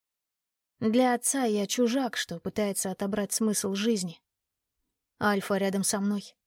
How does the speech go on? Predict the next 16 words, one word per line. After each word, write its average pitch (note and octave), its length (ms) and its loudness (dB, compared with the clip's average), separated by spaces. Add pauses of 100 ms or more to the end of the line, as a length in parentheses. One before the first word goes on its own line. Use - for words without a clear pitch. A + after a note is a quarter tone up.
(120)
медленно G3+ 580 4
тянет G3+ 420 -2
за F#3 160 -2
локоть A3+ 360 0
назад, G3 420 -2 (460)
без G#3+ 300 6
резких A3+ 480 4
движений G3+ 600 2
и E3 40 -8
слов. G#3+ 420 -2 (1000)
«Константин G3 720 0
был?» — G#3+ 300 2 (480)
интересуюсь A3+ 760 2
я, G#3+ 220 -2 (300)
лихорадочно G#3+ 800 2
соображая, G3+ 800 0